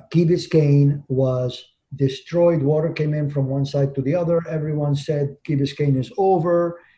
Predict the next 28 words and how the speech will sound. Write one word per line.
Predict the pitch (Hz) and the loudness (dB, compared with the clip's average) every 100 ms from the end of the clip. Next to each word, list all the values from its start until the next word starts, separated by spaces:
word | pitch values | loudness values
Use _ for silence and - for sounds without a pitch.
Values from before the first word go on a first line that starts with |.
| _ | _
Miami | 143 135 139 139 | -4 -2 2 0
Beach, | 135 190 180 - | 0 -2 -4 -4
no | 160 160 | -2 0
one's | 156 139 | 0 0
gonna | 147 143 | 0 2
ever | 143 | 2
buy | 147 143 139 | 2 2 2
a | |
house | 135 139 | 0 -2
on | 135 | -2
the | 131 | 0
water." | 147 190 175 175 175 _ _ | 2 2 0 -2 -4 _ _
I | 147 | -4
tell | 143 185 180 | 0 2 4
you, | 180 175 | 4 2
within | 165 143 156 165 | 4 2 4 2
a | 143 | 2
year, | 151 139 120 - 135 | 2 2 0 -8 -2
less | 156 180 | 0 0
than | 160 156 | -2 0
a | 139 | 4
year, | 139 131 - _ _ - | 4 4 0 _ _ -4
people | 143 151 | -2 2
were | 143 135 | 2 2
buying | 143 151 160 | 0 0 2
back | 147 147 - | 2 0 -4
those | 139 | -4
houses | 139 135 127 131 123 117 | -4 -4 -6 -10 -10 -12